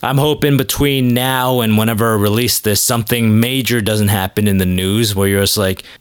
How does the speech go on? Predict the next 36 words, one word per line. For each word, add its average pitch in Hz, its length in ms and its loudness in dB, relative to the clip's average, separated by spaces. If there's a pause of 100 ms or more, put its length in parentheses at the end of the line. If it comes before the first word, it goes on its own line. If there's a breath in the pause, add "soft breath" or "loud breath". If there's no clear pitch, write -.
(180)
"Old 143 180 0
Kenny, 139 240 -2
what 120 240 -2
the 117 80 0
hell 135 200 0
are 139 40 2
you 139 160 2
doing? 117 400 0 (480)
Armageddon 156 680 0
is 123 120 0
upon 156 360 0
us 117 200 -2
and 113 100 -2
you're 117 100 0
talking 147 400 -2
about 131 260 0
your 120 120 0
dreams? 147 680 0 (480 soft breath)
Come 151 260 0
on, 202 300 2
man." 87 340 -2 (280 loud breath)
Well, 202 140 2
at 190 120 0
that 196 220 -2
point, 120 260 0
to 120 60 0
be 127 160 0
fair, 131 300 0
if 107 120 -6
Armageddon's 120 760 0
coming, 85 540 -4 (920)
nobody 165 480 -2
wants 104 260 0
to 80 80 -6
think 80 280 -6
about 80 360 -4